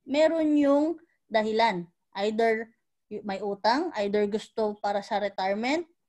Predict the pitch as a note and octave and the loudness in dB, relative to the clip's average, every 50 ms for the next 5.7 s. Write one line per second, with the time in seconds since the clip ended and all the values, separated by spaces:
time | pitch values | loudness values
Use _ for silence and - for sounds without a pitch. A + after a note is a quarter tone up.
0 | _ _ _ _ _ - F#3+ G#3+ A#3 A3 A#3 A#3+ A3 A3 G3 A3 G#3 - - A3+ | _ _ _ _ _ -10 -4 -4 -2 -2 -2 -2 -2 -2 -2 -4 -6 -6 -6 -8
1 | G#3+ - A3 G#3 G#3 G#3 G#3 - G#3 G3+ - G#3 G3+ G3+ G3+ G#3 G#3 G#3+ B3 D4 | -6 -2 -2 -2 -2 -2 -4 -6 -6 -4 -4 -4 -4 -4 -6 -8 -6 -4 -4 -2
2 | F4 G4+ F#4 - _ _ _ _ _ _ _ _ _ F#3+ G3+ A#3 B3+ - A#3+ A3+ | -4 -4 -6 -12 _ _ _ _ _ _ _ _ _ -4 -2 -2 -2 0 -2 -2
3 | G#3 G#3+ G#3 F#3+ G#3+ G#3 G#3 G#3+ G#3+ G#3 A3 A3+ A3 G#3+ G#3+ G#3 - G#3+ G3+ G#3 | -2 -4 -6 -6 -8 -8 -4 -4 -4 -2 -2 -4 -4 -4 -4 -6 -6 -6 -4 -2
4 | B3 C#4+ E4+ E4+ - C4 A3+ G#3+ A#3+ C#4+ D#4 E4 E4 D#4+ E4 D#4+ D#4+ D#4+ D#4 D#4 | -2 -2 -2 -4 -6 -6 -4 -2 -2 0 0 0 0 0 0 0 0 0 0 0
5 | D4 D4 C#4 C4 A#3+ A3+ G3 G3+ F#3+ F3+ F3 F3+ G3 | 0 0 0 0 0 -2 -2 -4 -8 -8 -8 -10 -10